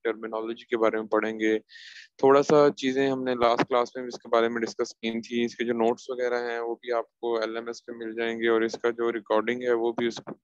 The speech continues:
एलएमएस पे आपको available होगी। और आज इस lecture के एंड के ऊपर हम, मैंने थोड़ा सा आपसे screen share करूंगा, वो देखेंगे कि class participation कैसी है आप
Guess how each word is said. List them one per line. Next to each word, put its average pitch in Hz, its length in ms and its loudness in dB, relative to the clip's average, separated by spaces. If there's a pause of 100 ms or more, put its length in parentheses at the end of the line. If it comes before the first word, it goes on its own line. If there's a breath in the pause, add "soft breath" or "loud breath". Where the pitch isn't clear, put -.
एलएमएस 117 520 -4
पे 113 60 6
आपको 110 240 2
available 107 360 -2
होगी। 104 340 -10 (880 soft breath)
और 120 340 8 (400)
आज 120 280 2 (100)
इस 123 320 -4 (260)
lecture 117 340 4
के 123 100 2
एंड 113 160 2
के 120 100 0
ऊपर 120 220 2
हम, 120 80 -6
मैंने 117 200 -2
थोड़ा 117 240 -6
सा 117 380 0
आपसे 113 220 -4
screen 120 320 -2
share 123 220 2
करूंगा, 117 440 0
वो 117 120 0
देखेंगे 120 540 -2 (500 soft breath)
कि 120 160 0
class 117 440 2
participation 117 760 -2
कैसी 117 380 0
है 110 160 4
आप 104 200 4